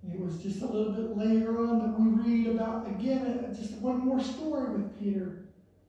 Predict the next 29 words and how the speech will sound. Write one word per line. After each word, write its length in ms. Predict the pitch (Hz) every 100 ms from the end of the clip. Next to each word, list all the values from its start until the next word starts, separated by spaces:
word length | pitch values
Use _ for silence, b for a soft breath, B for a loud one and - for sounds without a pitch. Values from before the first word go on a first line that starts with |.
| _ _ _
where 580 | 208 208 208 202 202 202 - - - _ _ _
he 120 | 226
decided 500 | 202 196 226 208 208
to 160 | - 220
go 60 |
back 400 | 214 214 220 -
fishing. 540 | 226 220 220 175 165 - - - _ _ _ _ _ - _ - _
And 120 | 226
it 60 | 220
says 260 | 254 254 254
that 300 | 233 233 - - - - - - -
while 300 | 185 226 254
they 180 | 254 262
were 240 | 226 -
fishing, 260 | - - 240
he 280 | 196 254 226
and 140 | 233
some 160 | - 233 240
of 100 | 226
the 60 |
disciples, 880 | 214 208 226 - 233 262 269 - - - - - - - - - -
that 200 | 226 233
they 400 | 262 311 302 233
again 380 | 277 311 254 214
got 180 | 208 202
a 560 | 202 202 - - - - - -
boatload 840 | 220 233 233 - 202 208 220 220 220
of 140 | -
fish. 500 | 214 202 - - -